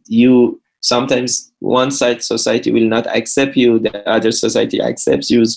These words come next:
Sometimes both society will not accept you, or sometimes both society will accept you. So it doesn't matter whatever you are or whatever it is, uh, whatever look you look are, look like,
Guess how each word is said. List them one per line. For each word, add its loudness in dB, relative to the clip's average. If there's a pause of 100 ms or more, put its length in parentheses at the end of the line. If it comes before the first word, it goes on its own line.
(120)
Sometimes -2
both 0
society -2
will 4
not -2
accept 0
you, 2
or 2
sometimes 0
both 0
society 0
will 0
accept -4
you. -8 (920)
So 0 (140)
it -10 (220)
doesn't 0
matter -4 (200)
whatever 0
you 2
are 2
or 0
whatever 2
it -4
is, 2
uh, 0
whatever 2 (120)
look 2
you 4
look 0
are, 0
look 0
like, 0